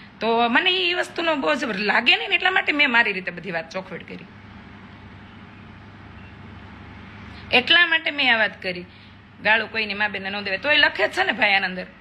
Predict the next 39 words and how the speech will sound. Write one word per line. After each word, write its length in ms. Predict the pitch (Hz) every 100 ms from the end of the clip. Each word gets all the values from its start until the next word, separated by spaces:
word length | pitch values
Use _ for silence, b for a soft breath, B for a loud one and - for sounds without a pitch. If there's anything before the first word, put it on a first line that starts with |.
| -
તો 60 |
લખવા 380 | 214 247 - 330
દ્યો, 140 | 294 226
બીજું 260 | 240 226
શું 140 | 269 269
કરવું? 200 | 214 185
કાંઈ 140 | 175
મારે 180 | 196 226
તો 80 | 226
આમાં 160 | 233
કંઈ, 100 | -
કંઈ, 160 | 220 233
કંઈ 160 | 220
મરાય 260 | 202 226 233
જ 100 | 226
નહીં. 160 | 247 269 B B B B B B - - - - -
તો 60 |
આ 400 | - 214 247 302
આત્મબોજ 440 | 302 320 302 330 277
મારે 320 | 226 254 330
નથી 220 | 320 247
રાખવાનો, 400 | 226 - 185 175
કારણ 160 | 208 226
કે 100 | 196
આત્મબોજ 540 | 214 277 285 294 294
આપણી 200 | 277 285
ઉપર 160 | 285 302
પડ્યો 240 | 320 -
હોય 120 | 349
ને 60 | 294
તો 60 |
આપણે 160 | 233 247
કોઈ 140 | 247
નવા 220 | 233 254 254
કામનું 280 | 247 240
નિર્માણ 320 | 226 254 262 269
ન 100 | 262
કરી 200 | 202 185
શકીએ 280 | 180 -